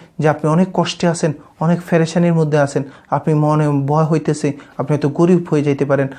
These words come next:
আপনি হয়তো আবার কালকে আবার, আহ, টাকা পাবেন না, টাকা আপনার কাছে হাতে থাকবে না। এই অবস্থায় মানুষকে দান করবেন।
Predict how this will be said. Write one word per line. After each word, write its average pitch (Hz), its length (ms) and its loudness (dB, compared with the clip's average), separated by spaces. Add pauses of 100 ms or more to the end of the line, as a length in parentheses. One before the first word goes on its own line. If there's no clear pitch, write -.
(140)
আপনি 156 180 -2
হয়তো 151 140 2
আবার 156 180 2
কালকে 156 400 0
আবার, 151 380 2 (360)
আহ, 143 180 2
টাকা 147 260 2
পাবেন 143 340 2
না, 143 160 0 (240)
টাকা 147 520 2
আপনার 135 320 0
কাছে 143 320 2
হাতে - 340 -2
থাকবে 139 280 -2
না। 135 100 -2 (240)
এই 226 140 2
অবস্থায় 147 520 2 (220)
মানুষকে 147 320 0
দান 135 240 -2
করবেন। 135 300 -2